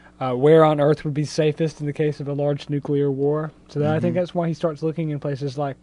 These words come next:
Speaker 1: uh, Guyana.
Speaker 2: Yeah.
Speaker 1: And where else does he, goes some other places to look, right?
Speaker 2: I think he looks in Brazil as well. But, uh, he has, um, I think it's his, his wife,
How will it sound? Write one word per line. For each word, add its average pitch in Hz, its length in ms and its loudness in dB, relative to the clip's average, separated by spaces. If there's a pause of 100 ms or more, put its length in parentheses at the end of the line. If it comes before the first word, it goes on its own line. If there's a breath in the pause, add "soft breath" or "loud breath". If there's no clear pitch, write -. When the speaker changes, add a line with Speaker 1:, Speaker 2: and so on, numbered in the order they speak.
(100)
Speaker 1:
uh, 147 200 -6
Guyana. 147 800 -6
Speaker 2:
Yeah. 104 240 -2 (200)
Speaker 1:
And 143 340 -6
where 180 200 0
else 185 240 -4
does 160 180 -10
he, 190 100 -6
goes 254 240 0
some 240 200 -6
other 226 160 -4
places 127 440 -10
to 131 100 -18
look, 120 260 -16
right? 180 200 -10
Speaker 2:
I 160 100 0
think 208 260 -4
he 160 100 -4
looks 113 300 -4
in 101 100 -2
Brazil 90 460 -6
as 87 120 -12
well. 90 500 -8
But, 104 180 0
uh, 101 320 0
he 160 380 -6
has, 131 640 -2 (520 loud breath)
um, 107 200 0
I 107 80 -2
think 139 240 -4
it's - 380 -10 (180)
his, 98 360 -8 (1200 soft breath)
his 110 240 -6
wife, 120 720 2